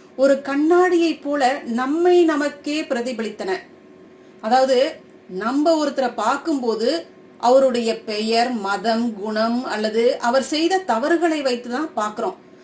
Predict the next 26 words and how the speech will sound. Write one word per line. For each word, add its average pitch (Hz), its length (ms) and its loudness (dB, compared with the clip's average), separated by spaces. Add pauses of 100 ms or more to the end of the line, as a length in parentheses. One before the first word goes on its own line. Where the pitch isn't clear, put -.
(180)
ஆனா 302 320 2
ஓஷோ 339 580 2
ஒருவரை 240 420 2
பார்க்கும்போது 247 880 -2 (320)
அவரிடம் 320 640 2
தீர்ப்பு 403 440 2
வழங்கும் 294 480 2
குணம் 277 400 0
இருப்பதே 254 500 -4
இல்லை. 190 220 -4 (220)
அவர் 208 480 -2
நம்மை 220 640 -6 (360)
ஒரு 208 240 -4 (100)
உடலாகவோ 247 840 0
அல்லது 233 480 -2
தனி 330 360 4
மனிதனாகவோ 262 800 0
பார்க்காம 214 520 -4 (600)
நமக்குள் 381 600 2
இருக்கும் 302 580 0
அந்த 220 240 -4
எல்லையற்ற 311 840 -2
உயிர் 294 300 0
சக்தியை 311 500 -4
மட்டுமே 240 300 -4
பார்க்கிறாரு. 208 560 -4